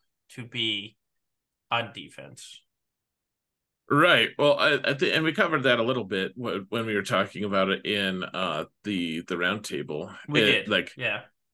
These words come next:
Speaker 2: I, I honestly think that it's possible that you, he's kind of just priced out of defense because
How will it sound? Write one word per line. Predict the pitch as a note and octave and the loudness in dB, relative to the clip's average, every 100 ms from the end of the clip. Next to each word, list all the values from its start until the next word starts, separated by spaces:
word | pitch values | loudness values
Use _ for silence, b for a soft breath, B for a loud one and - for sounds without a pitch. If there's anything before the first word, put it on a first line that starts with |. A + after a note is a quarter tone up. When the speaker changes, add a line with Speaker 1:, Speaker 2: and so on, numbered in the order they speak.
| _ _ _ | _ _ _
Speaker 2:
I, | A2 A#2 | 0 2
I | A2 C3 | 4 4
honestly | E3 C#3+ C3 | 4 2 0
think | B2 C#3+ B2+ | 0 -2 -2
that | G2 | -4
it's | F#2+ | -6
possible | - G#2 C3+ - - C#2+ - | -2 0 0 -2 -8 -10 -4
that | G#2+ G#2 F#2+ - - | 0 2 2 -2 -4
you, | C3 A2 - | -4 -4 -4
he's | B2+ G#2+ | -6 -4
kind | - E3+ | -2 2
of | F#3+ | 2
just | A2+ G2+ | 2 -2
priced | - A#2+ C3+ C#3 - | 0 2 2 0 0
out | A2 C3+ | 2 2
of | G#2 - | 0 -4
defense | F#2+ A2 D3 C#3+ - | -8 0 0 0 -6
because | A2+ E3 C3+ A#2+ G#2 - | -6 4 6 6 2 -4